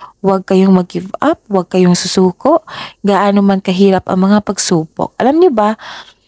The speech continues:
kung ma-overcome niyo po itong challenges na hinarap niyo, tapos tinake niyo ang lesson sa itong challenges na ito, after nito, magkakaroon ng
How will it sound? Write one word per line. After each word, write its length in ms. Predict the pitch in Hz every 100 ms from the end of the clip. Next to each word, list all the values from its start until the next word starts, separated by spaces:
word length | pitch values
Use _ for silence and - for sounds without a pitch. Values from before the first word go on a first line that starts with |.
| _ _ -
kung 160 | 214 202
ma-overcome 640 | 170 226 233 226 220 220
niyo 80 | 208
po 80 | 190
itong 240 | 202 196
challenges 720 | - 190 196 190 190 190 -
na 80 | 190
hinarap 480 | 196 190 185 185 -
niyo, 400 | 180 180 190 - _ _ _ _ _ _ _ _ 170
tapos 320 | 160 185 -
tinake 400 | 190 190 190 - 208
niyo 80 |
ang 240 | 196 190 185
lesson 720 | 190 202 - - 247 269 269 - _
sa 320 | - - 175
itong 240 | - 180
challenges 560 | - 175 185 185 185 - 180
na 160 | 175
ito, 320 | - 180 233 - _ _ _ _ _ _ -
after 320 | 277 - 311
nito, 320 | 302 285 285
magkakaroon 960 | 254 208 208 196 208 202 - 185 185 180
ng 200 | 180